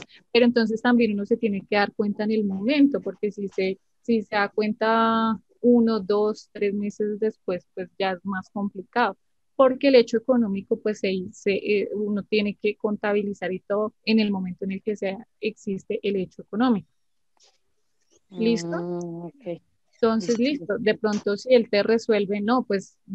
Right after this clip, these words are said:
Speaker 1: ya mismo hago la, saco la res-, la nueva resolución, pues vuelvo y te hago una, otra factura, hago una nota crédito o algo, y te vuelvo y te doy una factura con una resolución que esté acorde, o sea, que esté,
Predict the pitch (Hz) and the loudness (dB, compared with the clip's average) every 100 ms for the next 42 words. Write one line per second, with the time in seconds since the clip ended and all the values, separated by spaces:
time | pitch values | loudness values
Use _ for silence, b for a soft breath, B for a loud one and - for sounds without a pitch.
0 | 175 214 208 196 226 214 233 240 240 226 | -2 2 4 4 2 2 4 4 4 4
1 | 240 240 240 233 _ - - 220 214 220 | 4 4 2 0 _ -10 -4 -2 0 0
2 | 220 226 233 - 240 226 214 190 196 214 | 2 2 2 2 0 2 0 -2 -2 0
3 | 240 226 214 247 277 277 208 - 196 185 | 2 2 0 2 2 4 0 0 0 0
4 | 180 - 208 190 190 196 - 208 - 208 | -4 -2 -4 -2 -4 -6 -4 -6 -4 -4
5 | 214 - - 330 202 - _ _ 208 196 | -4 -8 -6 -4 -4 -6 _ _ -6 -4
6 | 196 196 196 202 208 208 - 226 214 214 | -2 -2 -2 -2 -2 -4 -6 -4 -2 -2
7 | 220 208 - 208 220 226 - 196 190 190 | -4 -6 -4 0 2 2 -2 -6 -4 -4
8 | 190 247 _ _ 240 - 220 214 208 196 | -4 -8 _ _ -8 0 2 4 4 2
9 | 196 202 220 220 196 196 202 247 233 233 | 0 -2 0 2 0 -2 -4 -4 0 2
10 | 220 214 226 214 202 185 - 403 - 214 | 2 0 2 2 2 -2 -8 -12 -4 0
11 | 220 - 190 190 - _ _ _ _ _ | 0 -2 -4 -4 -10 _ _ _ _ _
12 | - 220 214 202 190 185 - 202 - 220 | -2 -2 0 0 0 0 -2 -10 -2 0
13 | 214 226 208 208 208 202 - 190 190 | 0 -2 -6 -6 -6 -6 -2 -2 -4